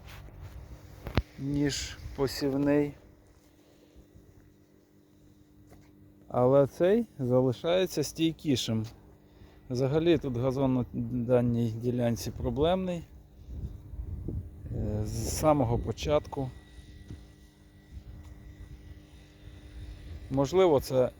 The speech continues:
сам газон такий приїхав, можливо, ґрунт не той,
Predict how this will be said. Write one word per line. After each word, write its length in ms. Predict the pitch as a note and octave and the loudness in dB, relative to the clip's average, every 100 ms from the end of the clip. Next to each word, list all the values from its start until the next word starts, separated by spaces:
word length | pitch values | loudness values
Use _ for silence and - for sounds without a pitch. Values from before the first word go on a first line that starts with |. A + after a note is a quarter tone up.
| - - | -18 -20
сам 300 | - C#3+ C3 | -6 -2 0
газон 340 | A#2+ B2 F3+ | 0 -2 -2
такий 280 | F#3 F3 F3+ | -4 -4 -4
приїхав, 680 | D#3+ D#3+ E3 D#3+ D#3+ D3+ C3+ - | -2 0 0 0 0 0 0 -2
можливо, 760 | C3+ B2 - D#3 D#3+ C3+ A#2+ A2 A2 A#2 | -2 0 2 4 6 6 6 4 -2 0
ґрунт 400 | C#3 F3+ F3 - - - - | 2 2 0 -4 -8 -8 -4
не 180 | D3+ | -4
той, 420 | D3+ E3 D#3 D3+ | -2 4 4 4